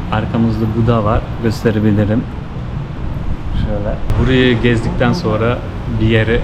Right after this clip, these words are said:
karnımızı doyurmaya gideceğiz. Bu arada Wat Arun'u geziyoruz. Wat Arun üç yüz yıllık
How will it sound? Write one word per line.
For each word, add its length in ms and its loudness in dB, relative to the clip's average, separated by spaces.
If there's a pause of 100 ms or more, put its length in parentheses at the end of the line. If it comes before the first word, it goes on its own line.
(140)
karnımızı 600 0
doyurmaya 540 0
gideceğiz. 760 0 (920)
Bu 100 6
arada 320 4
Wat 280 0 (160)
Arun'u 420 2 (140)
geziyoruz. 460 4
Wat 400 2
Arun 340 2 (120)
üç 220 -2
yüz 200 0
yıllık 520 0